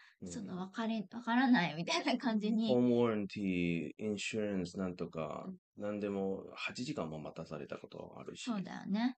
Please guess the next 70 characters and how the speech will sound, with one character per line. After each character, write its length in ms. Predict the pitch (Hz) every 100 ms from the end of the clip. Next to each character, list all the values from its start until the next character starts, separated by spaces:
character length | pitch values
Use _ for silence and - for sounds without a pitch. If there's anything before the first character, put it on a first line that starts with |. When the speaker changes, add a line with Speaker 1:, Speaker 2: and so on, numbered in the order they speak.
| _ _ 285
Speaker 2:
ま 160 | 233
あ、 40 | 214
な 180 | 233
ん 120 | 214 185
で、 200 | 196 196
ま 260 | 214 165
あ、 40 | -
い 160 | 240 269
い 60 |
方 200 | 247 190
な 140 | 185 180
ん 40 |
で 60 | 185
す 60 |
け 140 | - 190
ど、 80 | 233
で 100 | 302
も 140 | 294
ち 80 | 339
ょ 40 |
っ 40 | -
と 80 | 220
一 140 | 220 -
回、 260 | 165 160 -
今 220 | 277 247
回 200 | 240 190
の 280 | 170 180 151
ち 100 | -
ょ 20 | 196
っ 20 |
と 80 | 254
ト 40 |
ラ 120 | 226
ブ 140 | 214 226
ル 100 | 233
案 220 | 240 202
件 240 | 170 165
が 140 | 196 196
あ 20 |
っ 60 | 196 _
て、 300 | 233 233 170 - - _ _
あ 120 | 269
る 140 | 254 196
銀 260 | 202 214
行 180 | 196 214
に 140 | 202 202
行 60 |
き 100 | 214
ま 240 | 214 254 247
し 120 | -
て、 360 | 214 208 185 180 - -
あ 180 | - 208
の、 160 | 180 175
ウ 120 | 269 294
ー 20 |
さ 180 | 269 170
ん 60 |
っ 40 | 165
て 100 | 180
い 100 | 160
う 60 | -
同 260 | 240 294
じ 140 | 285 320
人 220 | - 320
に 160 | 247 190
ち 100 | 196
ょ 20 |
っ 20 |
と 120 | -
同 100 | 175